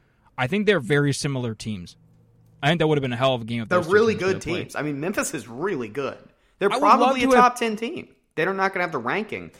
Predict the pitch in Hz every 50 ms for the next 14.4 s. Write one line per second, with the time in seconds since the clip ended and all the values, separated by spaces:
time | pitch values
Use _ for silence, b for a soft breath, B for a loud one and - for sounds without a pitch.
0 | b b b b - 139 143 - B B B B B B 143 175 214 - - 170
1 | 180 233 - 202 208 233 226 175 139 - - 175 170 165 - - 135 175 165 113
2 | - - - 110 87 85 104 139 143 107 85 87 92 92 92 95 107 139 - -
3 | - - - 123 139 143 127 151 196 - - - 240 202 - B B B B B
4 | 175 156 - 185 196 226 226 151 156 175 180 175 165 196 190 165 147 156 151 120
5 | 123 135 143 135 123 131 131 131 - 123 113 113 110 113 131 143 135 127 117 107
6 | 107 110 110 - 131 123 - - 110 113 - - 98 107 143 147 - _ _ _
7 | _ _ _ _ _ _ _ _ _ _ _ - 165 151 - - _ _ _ 143
8 | 123 139 143 147 - - 147 151 135 139 127 120 - - 117 104 113 110 107 120
9 | 117 113 113 113 113 113 110 107 101 95 90 - _ _ - 147 127 120 131 117
10 | 113 107 - - 113 95 92 _ _ _ _ _ _ _ _ _ _ - 139 180
11 | 185 220 208 175 190 196 - - 175 160 165 170 165 151 143 - 151 147 143 139
12 | 127 120 127 135 131 - - 123 110 - - 120 113 98 85 71 - _ _ _
13 | _ _ _ 135 165 165 - 196 165 139 131 131 135 143 139 127 117 117 123 127
14 | 120 110 107 104 73 67 104 -